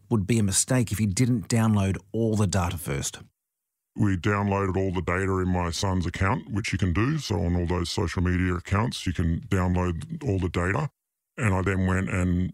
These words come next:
Speaker 2: removed all information that identified him one by one. So changed his name, removed photos, I just changed the profile completely so it was a different name, anything like that, and then deactivated it.
Speaker 1: Disclosing the sextortion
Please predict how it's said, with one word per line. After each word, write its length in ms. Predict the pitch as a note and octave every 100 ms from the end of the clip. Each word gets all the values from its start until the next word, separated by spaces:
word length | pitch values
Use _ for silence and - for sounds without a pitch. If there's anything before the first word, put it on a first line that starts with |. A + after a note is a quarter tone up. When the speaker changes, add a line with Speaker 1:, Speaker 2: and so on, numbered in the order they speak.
| -
Speaker 2:
removed 800 | G#2+ G2 F2+ F#2 F#2+ F#2+ F2+ - - - -
all 340 | A2 F#2+ F#2+
information 640 | F#2 F2 F2+ F#2 F2+ -
that 140 | F#2 F2+
identified 540 | F2+ F2+ E2+ F#2+ F2
him 180 | E2+ E2+
one 160 | F2 E2+
by 160 | F2
one. 240 | E2 F2 E2+
So 100 | -
changed 460 | - F#2+ F2 D#2
his 160 | F2+ D#2
name, 360 | F2 F2 E2+
removed 400 | E2+ E2+ F2 E2
photos, 640 | - F#2 F2 F2 E2+ E2+ D#2+ _ _
I 100 | F2+
just 200 | E2+ E2
changed 380 | - F#2 F#2 D2
the 140 | E2
profile 480 | D#2 - F2 F#2 F2
completely 640 | F2+ F#2 - F2+ - E2+
so 240 | D#2+ F#2 E2+
it 60 |
was 200 | E2 E2
a 60 | E2
different 340 | F2 - F2+
name, 220 | F2 F2 E2+
anything 320 | E2+ - E2+
like 180 | E2 -
that, 240 | F2 F2
and 180 | F2 E2+
then 240 | F2 E2+ E2 G#2
deactivated 920 | G2 F2+ E2+ - F2 F2 E2 E2 F2
it. 80 | - _ _ _ _ _ _ _ _ _ _ -
Speaker 1:
Disclosing 760 | A#2 - - C#3+ D3+ A#2+ A2
the 60 | G2+
sextortion 920 | - G#2+ - - E3 D3 G#2+ F#2+